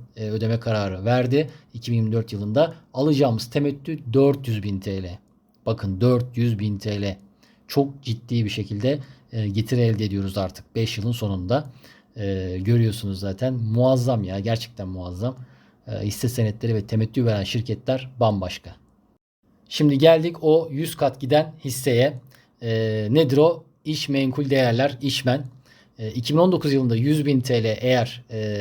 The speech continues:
yatırım yapsaydık İşmen'e ve gelen temettüleri de tekrardan geri yatırsaydık iki yüz yetmiş dokuz bin yüz on sekiz lotumuz oluyormuş. Güncel portföy değerimiz de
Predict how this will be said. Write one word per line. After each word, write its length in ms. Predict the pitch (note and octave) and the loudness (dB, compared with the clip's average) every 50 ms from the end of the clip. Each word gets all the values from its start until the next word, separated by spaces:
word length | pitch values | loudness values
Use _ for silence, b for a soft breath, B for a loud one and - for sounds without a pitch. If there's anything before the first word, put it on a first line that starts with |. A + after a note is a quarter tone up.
| G2+ G2 G2 | -4 -2 -2
yatırım 320 | A#2 B2 A#2+ - C#3 B2+ | -2 -2 -2 0 0 2
yapsaydık 540 | B2+ B2+ B2 B2 - D#3 C#3+ A#2 A2+ - - | 2 2 2 2 4 2 4 2 0 -4 -6
İşmen'e 440 | A2+ - - - G#2+ G#2 A2+ D3 D3+ B B B B - | -8 -8 -6 -4 -2 -2 -2 -2 -4 B B B B -8
ve 60 | A#2 A2+ | -6 -2
gelen 320 | A2 B2 C3+ D3 D3+ D3 | 0 2 4 4 4 2
temettüleri 540 | D3 C#3+ C3 B2+ B2+ B2+ B2+ B2 C#3 C#3 B2 | 2 0 0 0 0 -2 -2 0 0 2 0
de 80 | A#2+ | 0
tekrardan 500 | A#2+ - C3+ C3 - A#2+ A2+ A2 G#2+ G2+ | -2 -2 -4 -2 -2 0 0 0 -2 -2
geri 180 | G2 G#2+ A#2 C#3 | -2 0 2 4
yatırsaydık 720 | D3+ C#3 D3 B2 G2+ - - G#2 F#2 G2+ D3+ D#3 - - _ _ | 4 2 2 -2 -8 -8 -6 -6 -4 -2 -4 -4 -6 -10 _ _
iki 180 | B2+ A#2 - D3 | -16 -10 -6 -4
yüz 120 | C3+ B2 | -2 0
yetmiş 280 | C3+ C3 C3 - - - | -2 -2 -2 -6 -4 -4
dokuz 280 | C#3 B2+ - E3 C#3+ C3 | -4 -2 -2 -2 -2 0
bin 80 | D3 | 0
yüz 200 | C#3+ C3+ C3 C3 | 0 0 0 2
on 100 | C#3 C#3+ | 0 0
sekiz 300 | C3 - B2 B2 B2+ B2 | 0 0 -2 -2 -2 -2
lotumuz 300 | B2+ A#2 A#2+ B2+ B2 A2 | -2 -2 0 0 2 2
oluyormuş. 480 | A2 G2 F#2+ F#2 F#2 B2 D3+ - - b b b b b b b _ - | 0 -2 -2 -2 -4 -4 -4 -6 -8 b b b b b b b _ -8
Güncel 440 | A2+ B2 D3+ D#3+ D3 D#3+ D3 B2+ A#2 | -2 0 0 2 4 4 4 4 2
portföy 420 | - C#3+ D3+ D3+ D3+ D3 C3+ A#2+ | 2 2 2 2 2 0 0 0
değerimiz 400 | A2+ A#2+ A#2 A#2+ C3 D3+ C3+ A2+ | 2 2 2 2 2 0 0 0
de 160 | G#2+ A#2+ B2+ | 0 0 0